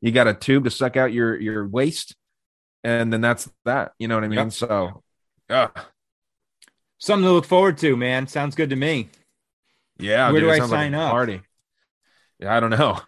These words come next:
Speaker 2: Fuck. So then we're, we're wrapping up here. We're getting to the end slides, and this is their quote unquote circa twenty twenty-five predictions.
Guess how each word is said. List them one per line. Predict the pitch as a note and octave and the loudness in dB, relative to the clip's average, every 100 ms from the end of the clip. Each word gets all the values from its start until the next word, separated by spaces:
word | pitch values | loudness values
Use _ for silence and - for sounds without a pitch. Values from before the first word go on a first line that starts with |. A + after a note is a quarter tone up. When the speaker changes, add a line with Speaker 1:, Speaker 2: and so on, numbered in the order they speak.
| _ _ _ | _ _ _
Speaker 2:
Fuck. | B2 G2 - B2 | -10 -10 -12 -12
So | - | -2
then | F3 G#3+ F3 | 0 0 -2
we're, | D3 D3+ | 0 2
we're | D3+ D3+ | 4 2
wrapping | D#3+ F#3+ G3 F#3 D#3+ | 2 2 2 0 -4
up | D3+ | -4
here. | D#3 D#3 C#3 | -2 -2 -2
We're | A#2 | 0
getting | D#3 C3+ | -2 -2
to | B2+ B2+ | -10 -8
the | B2+ - | -6 -4
end | C3+ C#3 C3 | -2 -2 -4
slides, | - A2+ G#2+ G#2 G2 A2 | -6 -4 -2 -2 -4 -6
and | B2 | -4
this | F3 - | -4 -4
is | D#3+ A#2+ | -6 0
their | C#3 C3 B2 | 2 4 4
quote | A#2+ - D3+ | 2 -2 -2
unquote | C#3+ D3 C3+ | 0 -4 -4
circa | - D3+ C#3+ C#3 | -6 -6 -4 -6
twenty | - C#3 B2+ | -4 -4 -4
twenty-five | - B2 A#2 - A2 G#2+ - | -6 -6 -6 -2 -2 -2 -4
predictions. | F#2+ F2 - D#2 D2 - - | -8 -8 -10 -14 -18 -20 -20